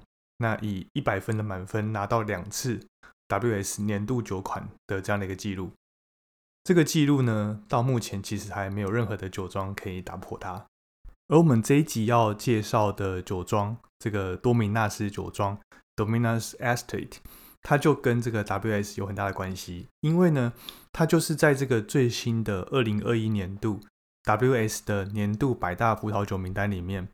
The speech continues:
它以这个九十七分的高分拿到年度第一名。多米纳斯酒庄和我们在第二十六集曾经介绍过这个波尔多右岸十大名庄之首的这个博图斯酒庄 Petrus，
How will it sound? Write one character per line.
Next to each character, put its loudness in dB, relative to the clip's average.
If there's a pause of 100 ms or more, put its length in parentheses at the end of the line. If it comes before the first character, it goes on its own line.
(320)
它 2
以 -6
这 -10
个 -2
九 -2
十 -4
七 -2
分 4
的 2
高 0
分 -2
拿 -2
到 0
年 -4
度 -4
第 -4
一 -4
名。 -6 (800)
多 10
米 8
纳 6
斯 2
酒 0
庄 -2
和 -2
我 2
们 -2
在 0
第 -4
二 0
十 -4
六 4
集 -6
曾 -6
经 0
介 0
绍 -2
过 -4 (420)
这 -4
个 -2
波 6
尔 0
多 0
右 2
岸 0
十 -2
大 4
名 0
庄 -2 (640)
之 0
首 0 (280)
的 -2
这 -4
个 -2
博 -2
图 -4
斯 -6
酒 -4
庄 -4
Petrus， -8